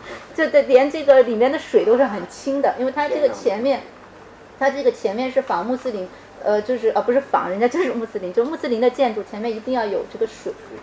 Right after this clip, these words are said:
它有这么一潭，一，一个，一个这个水潭，这个水都是很清的。你进去之后就觉得，啊，很不可思议。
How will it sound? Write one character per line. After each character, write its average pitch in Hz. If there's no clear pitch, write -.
它 226
有 226
这 233
么 226
一 214
潭， -
一， 208
一 202
个， 208
一 190
个 196
这 -
个 180
水 180
潭， 170
这 269
个 330
水 214
都 254
是 311
很 233
清 226
的。 202
你 262
进 359
去 339
之 339
后 330
就 262
觉 214
得， 226
啊， 208
很 185
不 247
可 247
思 -
议。 196